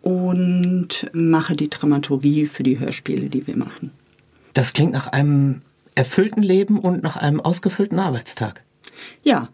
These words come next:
Speaker 1: also langweilig ist mir selten.
Speaker 2: Und Sie sind auch für die Arbeit gerade hier in Berlin, eigentlich wohnen Sie ja in der Nähe von Frankfurt.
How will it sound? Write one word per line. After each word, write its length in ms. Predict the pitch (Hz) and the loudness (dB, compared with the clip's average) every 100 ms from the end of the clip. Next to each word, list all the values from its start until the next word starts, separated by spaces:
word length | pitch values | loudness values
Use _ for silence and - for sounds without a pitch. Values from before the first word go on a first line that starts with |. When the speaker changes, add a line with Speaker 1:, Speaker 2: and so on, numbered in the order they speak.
| - | -8
Speaker 1:
also 180 | 180 160 | -4 -2
langweilig 680 | 160 220 247 233 226 226 - | 2 2 4 2 0 -4 -8
ist 120 | - | -4
mir 120 | 202 | -2
selten. 420 | 143 127 123 - - _ _ | -2 -4 -4 -10 -14 _ _
Speaker 2:
Und 220 | 180 180 | 2 2
Sie 220 | - 170 185 | 2 2 4
sind 240 | 220 - | 4 2
auch 200 | 196 - | -2 -2
für 140 | - | 0
die 160 | 226 196 | 0 2
Arbeit 280 | 165 180 170 | 0 0 0
gerade 180 | 160 160 | 0 0
hier 220 | 151 180 | 2 2
in 80 | 170 | 2
Berlin, 440 | 151 139 185 254 - | 0 2 2 2 2
eigentlich 360 | 151 185 170 - | 0 0 -2 0
wohnen 120 | 165 | 0
Sie 60 | 151 | 0
ja 120 | 147 | -4
in 200 | 160 143 | -4 0
der 80 | 143 | 2
Nähe 120 | 147 | 0
von 120 | 139 135 | -2 -4
Frankfurt. 560 | - 185 - 294 - | 0 -2 -2 -8 -10